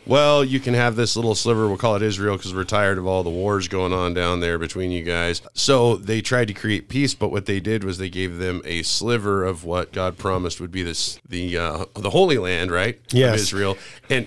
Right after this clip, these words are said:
Speaker 1: and so in doing that, now you've got these other nations that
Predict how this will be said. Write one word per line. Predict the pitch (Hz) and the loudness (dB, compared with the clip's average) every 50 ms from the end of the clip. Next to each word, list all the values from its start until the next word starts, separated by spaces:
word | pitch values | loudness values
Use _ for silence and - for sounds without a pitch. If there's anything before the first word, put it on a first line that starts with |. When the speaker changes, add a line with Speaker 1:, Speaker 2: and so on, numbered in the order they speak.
| - - - | -6 -4 -2
Speaker 1:
and | 117 117 113 113 110 | 0 0 2 0 0
so | - - 120 123 117 113 110 | 0 0 2 2 4 4 2
in | - - 107 104 104 101 | 2 0 -2 -2 -2 -2
doing | 107 139 170 165 135 120 113 104 | 0 2 4 4 4 4 2 2
that, | 98 98 95 98 101 98 - 101 | 0 0 0 0 0 0 -2 -2
now | 107 110 117 123 | -2 0 0 0
you've | 123 117 110 101 92 | 0 0 -2 -4 -4
got | - 107 107 104 98 95 - | -2 0 0 2 0 0 -4
these | - 90 90 95 98 95 - | -6 -8 -6 -6 -6 -6 -4
other | - 123 123 120 117 110 | -4 -2 0 0 0 0
nations | 104 98 95 98 92 - - 95 92 90 92 92 - - - - - - - _ _ _ _ | 0 -2 -2 -2 -2 -2 -2 -2 -2 -2 -2 -2 -4 -4 -6 -10 -20 -20 -20 _ _ _ _
that | - 92 104 104 101 - | -4 -2 0 0 -2 -2